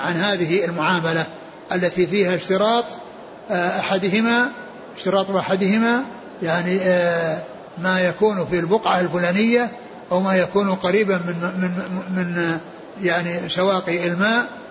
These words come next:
ويعني مجرى الماء، فنهى، زجر عن ذلك رسول الله صلى الله عليه وسلم. أما شيء معلوم، أما شيء معلوم فإن هذا لم ينهى عنه الرسول صلى الله عليه وسلم،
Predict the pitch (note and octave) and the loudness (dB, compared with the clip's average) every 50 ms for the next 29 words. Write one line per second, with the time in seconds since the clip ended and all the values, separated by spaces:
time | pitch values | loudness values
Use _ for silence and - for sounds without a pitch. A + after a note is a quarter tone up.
0 | - - - - - D#3 E3 F3 F3 F3 F3 E3+ F3+ F#3 F3+ - - F#3+ - - | -18 -20 -14 -8 -4 0 0 2 2 2 2 0 0 -2 -4 -4 -6 -6 -2 0
1 | F#3 F3 E3 F3 E3 E3+ F#3+ F#3+ D#3 F#3 F3+ E3 E3 F3 G3+ A3+ A#3+ B3 A#3+ A#3+ | 0 0 0 0 0 0 0 2 2 2 2 2 2 2 2 2 2 2 0 -2
2 | - - - - - - - - - - - - G3+ G#3 G3+ G3+ F#3+ G#3+ B3+ A#3+ | -6 -14 -16 -16 -18 -18 -18 -18 -18 -12 -4 0 0 0 2 2 2 2 2 2
3 | G3+ A3 G3 G3+ G3 B3 A#3 F#3+ G#3 G3 F#3 F3 F3+ F3+ F3 G#3 G3+ G3 - F#3+ | 2 0 0 2 2 2 4 4 2 2 2 2 2 2 2 2 2 2 2 0
4 | F#3+ F3+ D#3 - G3+ G3 F#3 F3 F#3 G3+ F#3 F3+ F#3 F3 - F#3+ F3 E3 D3+ C#3+ | 0 0 0 2 2 2 2 4 2 2 2 2 0 0 0 0 -2 -2 -2 -2
5 | E3+ D#3+ C#3+ A2+ F#2+ - - - - - - - - - G#3 B3 C4+ C4 B3+ B3 | -2 -4 -4 -6 -10 -12 -16 -18 -18 -18 -20 -14 -6 0 0 0 2 2 2 2
6 | A3 G3+ - G#3 A3+ A3 G#3 G#3 G3+ G3 E3+ F#3 G3 A3 A#3+ C4+ C#4 - - - | 2 2 2 2 2 2 2 0 0 2 4 6 6 6 6 6 4 0 -4 -14
7 | - - - - - - - - - - - - - - F#3+ G#3 G#3 G#3 G3+ F#3+ | -14 -16 -16 -18 -18 -18 -18 -18 -18 -20 -18 -12 -6 -4 -2 -2 0 2 2 2
8 | - F#3+ G#3 G#3+ G#3 G3+ G3+ G3 G3 E3+ F3 F#3+ A3 B3+ C4 G#3+ F3+ G3+ G#3 A#3 | 4 4 2 2 2 2 0 0 2 4 6 6 6 6 4 4 2 2 2 2
9 | A3+ G#3+ G3 G3+ A3+ A3+ A#3 A#3+ C#4 C#4 C4+ B3 G#3+ G#3+ G3 G3+ F#3+ F#3+ F#3+ F#3 | 2 0 0 2 4 4 4 4 4 4 4 4 2 2 2 2 2 2 2 2
10 | F3+ F3+ G#3+ G3+ F3+ F#3 F#3 E3+ E3+ D#3+ D#3+ E3 C#3 A#2 | 2 2 2 0 0 0 0 0 0 -2 -2 -4 -4 -6